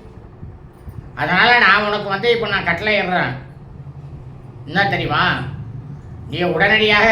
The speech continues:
திரும்பி சென்று ஸ்ரீ ராமபிரானுக்கு வாகனமாக நீ இருக்க வேண்டும்." அப்படின்ட்டு எனக்கு உத்தரவு போட்டுவிட்டார் குபேரன். "பரமோசேஷமே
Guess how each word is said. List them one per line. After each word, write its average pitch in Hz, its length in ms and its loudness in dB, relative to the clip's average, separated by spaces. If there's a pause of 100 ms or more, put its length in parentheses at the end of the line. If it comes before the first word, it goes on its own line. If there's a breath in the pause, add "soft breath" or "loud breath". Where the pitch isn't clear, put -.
(120)
திரும்பி 202 300 -4
சென்று 180 360 0 (1400)
ஸ்ரீ 185 160 -4 (160)
ராமபிரானுக்கு 190 880 2 (1080)
வாகனமாக 190 640 4 (120)
நீ 165 80 -4 (120)
இருக்க 170 280 -2
வேண்டும்." 151 420 -2 (1160)
அப்படின்ட்டு 165 360 -2 (120)
எனக்கு 165 280 -4
உத்தரவு 147 340 0
போட்டுவிட்டார் 147 580 0
குபேரன். 143 640 -2 (3000)
"பரமோசேஷமே 202 1080 0